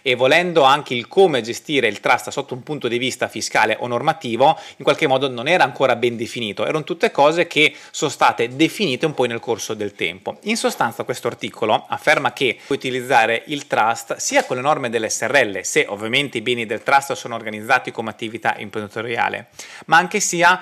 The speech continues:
diciamo, con le stesse norme degli enti non commerciali. Quindi, eh, tu il trust lo puoi utilizzare sia come norme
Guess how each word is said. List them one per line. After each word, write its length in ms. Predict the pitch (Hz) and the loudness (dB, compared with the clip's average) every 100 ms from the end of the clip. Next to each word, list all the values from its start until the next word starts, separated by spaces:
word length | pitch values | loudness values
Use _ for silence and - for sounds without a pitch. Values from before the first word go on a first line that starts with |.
| - | -4
diciamo, 180 | - 139 - 147 151 147 | -10 -4 2 4 4 2
con 140 | - | 2
le 80 | 139 | 0
stesse 300 | - 135 - | 0 -2 0
norme 420 | 170 127 139 156 | 2 2 2 0
degli 240 | 139 135 135 | 0 -2 -4
enti 240 | 131 135 | -6 -6
non 140 | 131 | -8
commerciali. 560 | 120 117 110 - 127 147 | -6 -8 -4 0 0 0
Quindi, 380 | - 156 123 113 - - | -4 -4 -4 -8 -16 -16
eh, 340 | 151 131 123 | -10 -8 -6
tu 140 | - 165 | -2 -2
il 80 | |
trust 300 | 147 147 147 | 4 2 2
lo 80 | 143 | -2
puoi 120 | 127 | -4
utilizzare 480 | 131 120 107 104 107 - | -6 -6 -2 -2 -2 -8
sia 240 | - 180 | -4 -2
come 260 | - 120 120 | -2 -6 0
norme 300 | 131 107 | 0 0